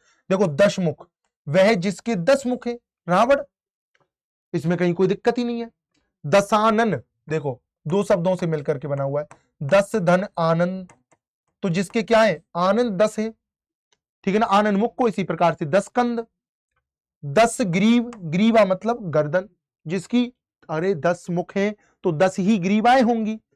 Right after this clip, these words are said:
दस ग्रीव किसे कहा जाता है? सर रावण को कहा जाता है। लंका का जो स्वामी है लंकेश, ईश, ईश का मतलब हम हर समय भगवान नहीं लेना है, स्वामी को भी बोलते हैं, ठीक है ना। लंका का जो स्वामी है उसे क्या बोला जाता है? लंकेश बोला जाता है।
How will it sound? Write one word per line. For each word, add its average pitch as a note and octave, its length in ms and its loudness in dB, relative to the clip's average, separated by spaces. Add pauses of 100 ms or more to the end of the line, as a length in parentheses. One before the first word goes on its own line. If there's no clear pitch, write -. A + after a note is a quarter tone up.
(220)
दस F#3 220 0
ग्रीव G#3 260 0
किसे G3+ 200 -2
कहा F#3+ 180 2
जाता F3 240 -2
है? D3 100 -8 (200)
सर E3+ 180 -2
रावण C3+ 320 -4
को G3 120 -6
कहा F#3 200 -4
जाता F3 280 -10
है। F3 140 -16 (340)
लंका G3+ 560 0
का G3+ 200 0
जो G3+ 180 -4
स्वामी G3+ 440 -4
है G3+ 200 -12 (380)
लंकेश, F#3 720 -4 (600)
ईश, A3+ 460 -2 (240)
ईश G#3+ 160 -4
का B3+ 100 -4
मतलब B3 260 -2
हम G3+ 180 -2
हर F#3 140 0
समय A3+ 220 -2
भगवान F3 340 0
नहीं C4 120 -6
लेना G3+ 200 -2
है, C#3 100 -8 (320)
स्वामी G3+ 400 2
को F3+ 120 0
भी D3+ 100 -4
बोलते C3 280 -6
हैं, A#2+ 120 -16 (320)
ठीक F#3+ 100 2
है G#3+ 40 0
ना। B3 80 0
लंका G3 540 0
का G3+ 180 0
जो G#3 300 -4 (220)
स्वामी G#3+ 440 0
है C3 180 -10 (320)
उसे F#3+ 200 -4
क्या G3+ 140 0
बोला F#3+ 140 -2
जाता F#3+ 140 -4
है? G3+ 80 -2
लंकेश E3+ 560 -2
बोला C#3+ 180 -4
जाता B2+ 240 -12
है। A#2+ 180 -16